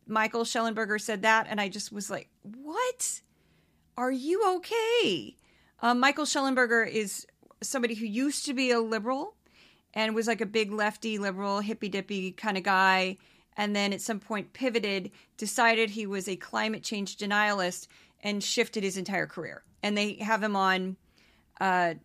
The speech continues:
Fox all the time. He was part of the Twitter files with Elon Musk. He's,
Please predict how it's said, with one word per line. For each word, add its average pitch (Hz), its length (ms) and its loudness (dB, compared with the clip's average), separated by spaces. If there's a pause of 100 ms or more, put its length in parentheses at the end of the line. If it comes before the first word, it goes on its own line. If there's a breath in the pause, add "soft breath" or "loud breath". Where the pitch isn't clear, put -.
(240)
Fox 285 380 8
all 262 120 0
the 247 100 -2
time. 233 400 2
He 214 80 -4
was 175 120 -4
part 214 240 -2
of 190 60 -4
the 180 60 -6
Twitter 240 320 0
files 202 500 2
with 190 180 -6
Elon 180 280 -2
Musk. 196 420 -2 (340 soft breath)
He's, - 380 -6